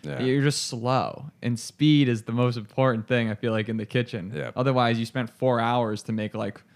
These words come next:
Speaker 2: four granola bars, and you're just like, "W T F? I mean, we should have just DoorDashed this." <laughs>
Speaker 1: <laughs> Yeah. So I, I try to tell people too, I was like, um, when you start understanding cooking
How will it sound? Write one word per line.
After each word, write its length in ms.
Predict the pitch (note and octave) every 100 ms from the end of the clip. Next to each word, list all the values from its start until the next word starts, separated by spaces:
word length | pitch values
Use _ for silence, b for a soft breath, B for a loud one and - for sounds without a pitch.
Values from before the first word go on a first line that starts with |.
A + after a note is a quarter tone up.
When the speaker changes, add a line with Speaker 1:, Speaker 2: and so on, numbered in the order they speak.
| b _
Speaker 2:
four 240 | - C3
granola 480 | A#2+ A#2+ A#2+ C3 A2+
bars, 340 | G2+ F#2+ F2+ G#2+
and 60 |
you're 80 | G#2
just 180 | G#2+ A2
like, 180 | G#2+ A2
"W 300 | B2 C#3+ D3
T 240 | - B2
F? 300 | A#2 C3 G#2+
I 20 | G#2+
mean, 120 | A2
we 100 | A#2+
should 140 | B2+
have 80 | A#2+
just 180 | A#2+ A2
DoorDashed 600 | A#2+ A#2+ A2+ G#2+ G#2 -
this." 360 | G#2 G#2 - C3 A2 F#4+
<laughs> 0 |
Speaker 1:
<laughs> 760 | C3+ G#3+ E3 D3 - F#3 - - B B B B B B F2
Yeah. 320 | E2+ D2+ D2+ E2 C#2
So 160 | F#2+ B2
I, 240 | B2+ B2 A#2+
I 120 | B2+
try 140 | C3+
to 60 | B2
tell 160 | A2
people 280 | A2 A2+ F#2
too, 200 | - A2
I 40 | F2+
was 120 | D#2
like, 200 | D#2+ D#2
um, 480 | D#2 D#2 D2+ D2 - _ _ _ -
when 180 | G#2 G#2+
you 60 |
start 200 | - A2
understanding 500 | G2+ G2+ F#2+ F#2+ F#2
cooking 440 | F2 E2 F2 E2+